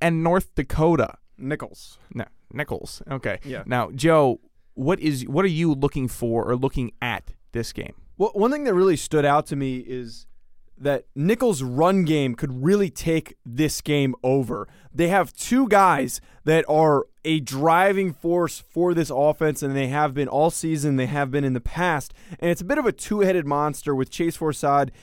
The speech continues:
Speaker 2: and Julian Gums. Gums has two eighty-three rushing yards and sixteen touchdowns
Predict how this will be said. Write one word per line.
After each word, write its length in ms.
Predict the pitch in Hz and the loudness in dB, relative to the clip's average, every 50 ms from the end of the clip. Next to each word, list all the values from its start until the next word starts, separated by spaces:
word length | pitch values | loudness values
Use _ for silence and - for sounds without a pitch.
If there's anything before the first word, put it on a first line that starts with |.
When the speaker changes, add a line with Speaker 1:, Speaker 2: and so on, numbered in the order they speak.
| - - | -20 -6
Speaker 2:
and 140 | - 147 143 | -6 -6 -2
Julian 380 | 123 160 185 214 220 202 180 156 | 2 2 2 4 4 2 0 0
Gums. 440 | 127 165 170 180 156 127 120 113 - | 2 2 4 4 4 2 0 -4 -2
Gums 300 | - 156 170 180 175 - | 0 2 2 2 0 0
has 240 | 170 160 135 - - - - - - - - | -2 -2 -2 -6 -10 -16 -20 -20 -20 -20 -14
two 360 | - - 214 226 240 233 - - | -2 2 2 4 4 2 0 -2
eighty-three 800 | - 175 202 196 208 190 - - - 170 190 202 202 190 175 147 - _ _ - - _ _ _ _ - | 0 0 0 0 0 -4 -4 -4 -2 0 0 2 2 0 0 -2 -6 _ _ -20 -20 _ _ _ _ -2
rushing 520 | 131 131 143 190 208 208 - 208 190 175 | 0 2 4 4 4 4 2 -2 0 2
yards 360 | 160 160 160 160 156 156 151 | 2 4 4 4 4 2 0
and 180 | - 151 143 - | -4 -6 -4 -4
sixteen 920 | - - - - - 294 302 - - - - - 247 269 311 339 320 262 | -4 -4 -4 -2 -2 -4 -2 -4 -6 -8 -4 -2 0 0 0 0 -2 -4
touchdowns 760 | 175 - - 233 269 269 - - - 185 160 120 110 113 - | -6 -4 0 0 0 0 0 -2 0 0 0 0 -4 -8 -12